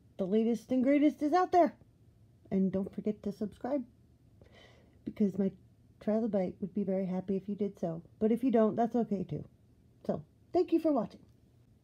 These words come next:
So the first thing that I found was the Too Faced Natural Matte Palette, and it was twenty-four ninety-nine, I believe. And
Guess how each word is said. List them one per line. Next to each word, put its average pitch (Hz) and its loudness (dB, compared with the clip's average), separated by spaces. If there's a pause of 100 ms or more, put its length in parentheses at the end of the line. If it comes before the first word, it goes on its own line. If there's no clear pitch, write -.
(280)
So 214 2
the 202 -2
first 254 -4
thing 220 4
that 196 4
I 196 2
found 185 2
was 180 -2 (100)
the 175 -10
Too 208 -2
Faced 196 -2
Natural 180 -2
Matte 165 -2
Palette, 262 0
and 196 0
it 196 0
was 185 0 (240)
twenty-four 262 0
ninety-nine, 247 2
I 302 -2
believe. 302 0 (720)
And 185 2